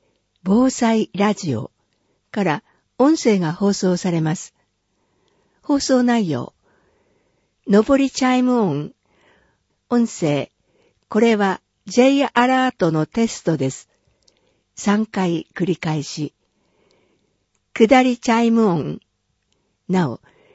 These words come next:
十和田市ライン公式アカウントやコマ欄情報メールに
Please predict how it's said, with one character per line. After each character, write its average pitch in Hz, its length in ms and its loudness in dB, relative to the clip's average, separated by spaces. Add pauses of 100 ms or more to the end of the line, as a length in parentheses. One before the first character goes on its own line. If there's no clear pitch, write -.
(360)
十 233 100 2
和 285 120 6
田 277 120 4
市 196 340 0 (100)
ラ 196 200 2
イ 269 160 2
ン 277 140 0
公 254 280 2
式 - 360 -2
ア 214 120 0
カ 240 220 2
ウ 202 60 2
ン 175 100 0
ト - 180 -4
や 127 240 -4 (560)
コ 226 140 2
マ 285 160 4
欄 277 260 2
情 254 220 6
報 247 280 2
メ 240 240 2
ー 226 60 0
ル 170 100 0
に 147 220 -4